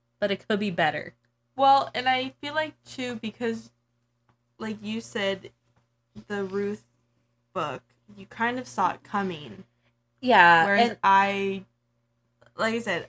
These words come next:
Speaker 2: I've read this book, but it's been, like, a year or two.
Speaker 1: I
Speaker 2: And I
Speaker 1: just, I
Speaker 2: didn't
Speaker 1: just feel like this concept of a group of friends going to an isolated place,
Speaker 2: Mm-hmm.
Speaker 1: one of them dies,
Speaker 2: Yeah.
Speaker 1: is not a unique concept.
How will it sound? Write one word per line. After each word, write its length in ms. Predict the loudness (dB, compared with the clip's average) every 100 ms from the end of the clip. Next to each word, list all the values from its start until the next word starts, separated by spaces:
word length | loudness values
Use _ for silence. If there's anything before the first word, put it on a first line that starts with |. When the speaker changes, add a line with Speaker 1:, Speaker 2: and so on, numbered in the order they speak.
| 0
Speaker 2:
I've 220 | 0 0
read 180 | -4 -4
this 140 | -6
book, 240 | -8 -10 -10
but 120 | -8 -8
it's 140 | -8
been, 180 | -8 -6
like, 160 | -6 -8 _ _ _ _ _ _ _
a 60 | -8
year 320 | -6 -4 -4
or 40 | -6
two. 480 | -6 -4 -2 -2 -8 _ _ _ _ _ _ _ _ _ _ 2
Speaker 1:
I 80 |
Speaker 2:
And 60 | 4
I 40 |
Speaker 1:
just, 140 | 4 2
I 20 |
Speaker 2:
didn't 120 | 0 0
Speaker 1:
just 140 | 0
feel 100 | 2
like 160 | 4 4
this 160 | 0
concept 540 | 2 4 4 4 -4 2
of 320 | 4 4 2 -8 _ _ _ _ _ _ _ _ -2
a 120 | 0
group 220 | 0 -2
of 100 | -4
friends 440 | 0 2 2 -4 -12 _
going 240 | -4 -2 -2
to 100 | -4
an 60 |
isolated 520 | -4 -4 -2 -2 -4
place, 400 | -6 -6 -6 -10 -8
Speaker 2:
Mm-hmm. 160 | -4
Speaker 1:
one 180 | -2 -2
of 100 | -2
them 160 | -4 -4
dies, 520 | -4 -2 -4 -10 -10
Speaker 2:
Yeah. 100 | -8 -4
Speaker 1:
is 200 | -4 -2
not 400 | 0 0 -2 -6 _ _ _ _ _ _ -4
a 60 |
unique 500 | -2 -2 -2 -4 -8 -12
concept. 960 | -10 -8 -6 -8 -4 -2 -2 -8 -20